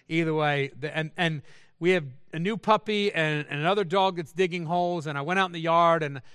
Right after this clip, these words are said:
they've moved all the firewood into their fort by the playground, and there's a new hole being dug, and I said, "Did the dogs dig that?" And Trent's like, "No, that's my hole." I'm like,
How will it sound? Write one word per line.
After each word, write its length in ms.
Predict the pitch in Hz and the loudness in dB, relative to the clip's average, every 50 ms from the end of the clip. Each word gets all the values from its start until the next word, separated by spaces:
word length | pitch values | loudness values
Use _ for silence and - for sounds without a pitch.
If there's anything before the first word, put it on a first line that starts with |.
| - - | -18 -10
they've 180 | - 147 143 110 | -6 -6 -6 -4
moved 280 | 151 160 151 131 - - | -4 -6 -6 -6 -6 -2
all 220 | 180 175 196 208 | 0 0 2 2
the 80 | 190 175 | 0 -4
firewood 640 | - - 185 175 180 180 175 165 165 170 170 170 165 | -4 0 2 2 2 2 0 -2 -2 -2 -2 -2 -2
into 240 | 160 156 143 - 175 | -4 -8 -8 -10 -8
their 160 | 143 143 127 | -8 -8 -10
fort 460 | - - - 185 165 170 165 160 - - - | -10 -10 -8 -4 -2 -2 -2 -2 -4 -10 -10
by 220 | - 135 143 143 139 | -4 -2 -2 0 -2
the 100 | 127 127 | -4 -8
playground, 800 | - - 185 185 175 160 147 165 160 160 156 156 151 147 143 - - - - - | -8 -6 -4 -4 -2 -2 -4 -2 -2 0 -2 -2 -4 -6 -8 -12 -16 -20 -20 -14
and 100 | - 135 | -10 -8
there's 140 | 139 139 123 | -8 -6 -6
a 60 | 135 | -6
new 240 | 135 143 165 185 196 | -6 -4 -4 -2 -2
hole 240 | 151 165 180 175 165 | -2 -2 -4 -4 -4
being 280 | 139 165 160 156 151 135 | -4 -4 -4 -4 -4 -4
dug, 300 | 143 151 151 147 143 135 | -2 0 0 0 0 -2
and 100 | 143 139 | -6 -8
I 40 | |
said, 220 | 135 - - 135 117 | -8 -8 -10 -10 -10
"Did 120 | 127 120 | -10 -10
the 80 | 120 117 | -10 -6
dogs 380 | 107 165 180 202 202 180 - | -4 -2 0 0 0 -2 -4
dig 180 | - 190 170 151 | -8 -10 -8 -4
that?" 240 | 156 165 160 165 135 | -2 0 0 0 -2
And 80 | 139 | -6
Trent's 160 | - 180 175 151 | -10 -12 -10 -10
like, 100 | 143 120 | -6 -4
"No, 220 | 175 277 320 - | 0 0 0 0
that's 180 | 147 175 - - | 0 -2 -4 -2
my 200 | 160 208 254 240 | -2 0 0 0
hole." 240 | 151 135 131 120 104 | -2 -6 -8 -8 -8
I'm 80 | 101 | -8
like, 240 | 127 127 120 - - | -10 -10 -10 -12 -16